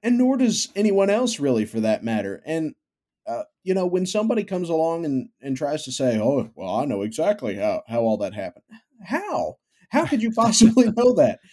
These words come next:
Speaker 1: It's, you know, it's just, we have so many passages about it. It's not from a lack of information, um, that this remains a mystery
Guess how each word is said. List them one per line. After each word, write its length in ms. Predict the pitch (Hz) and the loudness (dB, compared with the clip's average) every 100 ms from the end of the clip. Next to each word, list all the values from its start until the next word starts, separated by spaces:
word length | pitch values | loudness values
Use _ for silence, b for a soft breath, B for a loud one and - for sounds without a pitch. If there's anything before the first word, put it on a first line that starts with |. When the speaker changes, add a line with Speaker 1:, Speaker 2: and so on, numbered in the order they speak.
| b b b _ | b b b _
Speaker 1:
It's, 420 | - 156 160 - - _ _ _ | 2 2 2 -6 -8 _ _ _
you 120 | 156 | -2
know, 320 | 151 143 135 - | 2 2 0 -2
it's 280 | - 147 - | -8 -6 -6
just, 340 | 143 131 - _ _ _ _ - | -4 -6 -6 _ _ _ _ -20
we 140 | - 139 | -12 -6
have 180 | 170 127 | -4 -4
so 180 | - 175 | -4 -4
many 180 | 180 | -4
passages 580 | 117 135 156 - 117 110 | -4 -6 -8 -8 -8 -8
about 320 | 107 104 131 | -6 -4 -4
it. 100 | 120 | -6
It's 200 | 101 107 | -10 -12
not 260 | 127 131 - | -8 -8 -6
from 180 | 127 113 | -4 -2
a 160 | 104 | -2
lack 520 | 98 101 113 165 175 123 | -4 -4 -2 -2 -4 -6
of 300 | 101 92 - _ _ _ _ - | -8 -10 -20 _ _ _ _ -4
information, 920 | 156 160 127 113 135 220 - 87 101 - _ _ _ _ _ _ - | -2 -2 0 2 2 -2 -6 -10 -12 -20 _ _ _ _ _ _ -4
um, 460 | 117 113 107 95 - | 0 2 0 -6 -4
that 120 | 131 | -2
this 220 | 160 147 | 0 0
remains 640 | 135 131 139 131 117 - _ | 2 4 4 0 -2 -10 _
a 80 | 117 | -6
mystery 760 | 117 151 220 - 110 98 110 | -2 0 -2 -4 -4 -4 -8